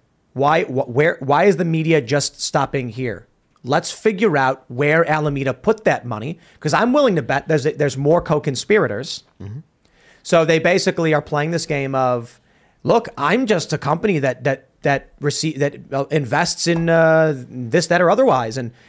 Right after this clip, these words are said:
Speaker 1: Alameda came to me and said they wanted to invest. Don't look at me. The money's mine now. It's clean."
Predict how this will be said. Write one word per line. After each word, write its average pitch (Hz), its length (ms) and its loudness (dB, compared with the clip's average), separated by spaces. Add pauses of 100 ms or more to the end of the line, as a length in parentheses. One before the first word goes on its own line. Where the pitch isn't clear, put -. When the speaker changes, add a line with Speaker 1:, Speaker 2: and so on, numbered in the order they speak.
Speaker 1:
Alameda 165 420 2
came 190 260 0
to 247 80 0
me 196 100 0
and 147 100 -2
said 151 100 -2
they 151 80 0
wanted 147 240 0
to 151 100 -2
invest. 160 480 -4 (200)
Don't 135 180 -4
look 196 140 0
at 156 100 -2
me. 214 160 0
The 175 80 0
money's 147 240 -2
mine 165 240 -4
now. 165 200 -4
It's 165 120 -8
clean." 143 320 -10